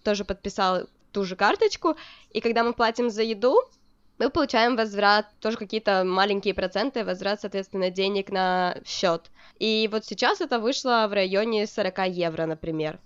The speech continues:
И они могут лежать на счету, ты можешь заплатить ими за еду, ну, например, если это продуктовые магазины, или ты можешь просто скинуть их на счёт. Точно так же функционируют кэшбэки, которые онлайн. Э, в Польше, я знаю, есть Refunder,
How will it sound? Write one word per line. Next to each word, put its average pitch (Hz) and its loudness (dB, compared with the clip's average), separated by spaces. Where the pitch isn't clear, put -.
И 190 6
они 214 8
могут 262 2
лежать 262 4
на 262 4
счету, 269 0
ты 427 2
можешь 247 2
заплатить 226 -2
ими 214 0
за 202 -4
еду, 208 0
ну, 226 4
например, 196 2
если 185 -2
это 180 -6
продуктовые 190 2
магазины, 180 -2
или 339 4
ты 320 -4
можешь 240 0
просто 233 -2
скинуть 196 0
их 185 -6
на 180 2
счёт. 170 -2
Точно 262 2
так 269 4
же 277 -2
функционируют 226 0
кэшбэки, 208 -2
которые 185 0
онлайн. 202 4
Э, 196 -2
в 180 -14
Польше, 214 0
я 185 2
знаю, 190 2
есть 190 -4
Refunder, 202 0